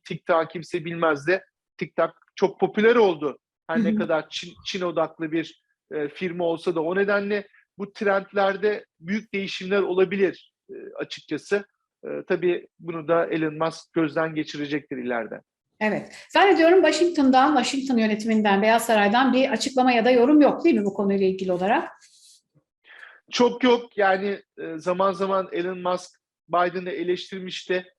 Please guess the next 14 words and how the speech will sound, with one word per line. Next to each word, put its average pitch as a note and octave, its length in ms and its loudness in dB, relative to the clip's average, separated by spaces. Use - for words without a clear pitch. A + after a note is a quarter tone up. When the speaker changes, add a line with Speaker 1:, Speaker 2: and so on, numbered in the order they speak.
Speaker 1:
Ama A3 200 2
Speaker 2:
Hı. D3+ 60 -6
Speaker 1:
Beyaz F3 220 4
Saray E3+ 340 -2
sözcüsü E3+ 800 -6
Jen E3 240 -4
Psaki, F3 640 -4
e, D3 120 -8
Elon E3+ 300 -2
Musk'la E3+ 340 -2
ilgili D#3+ 240 -6
çok D#3 260 -6
yorum E3 260 -4
yapmaktan D#3+ 640 -4